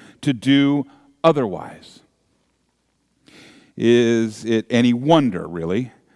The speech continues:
that hypocrites often provoked Jesus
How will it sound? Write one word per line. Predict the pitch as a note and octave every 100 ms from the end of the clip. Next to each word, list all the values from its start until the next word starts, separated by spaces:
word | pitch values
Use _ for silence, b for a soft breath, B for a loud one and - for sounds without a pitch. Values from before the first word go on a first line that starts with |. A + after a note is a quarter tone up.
| b b
that | G#2+ G2+
hypocrites | - C3 C3 - C3 C3 - - -
often | A#2 A#2 - C3 C#3 C#3+ b b
provoked | - A#2 F#2 G#2+ A2 - - -
Jesus | F#2+ F#2+ A2+ G#2 - B2 - - -